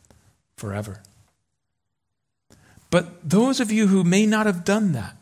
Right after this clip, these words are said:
who have not repented, but are still in your sins, you're not ready to meet the Lord.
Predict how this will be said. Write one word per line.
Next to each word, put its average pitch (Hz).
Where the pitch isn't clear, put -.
who 185
have 175
not 214
repented, 190
but 185
are 180
still 233
in 214
your 196
sins, 160
you're 226
not 185
ready 247
to 175
meet 220
the 170
Lord. 226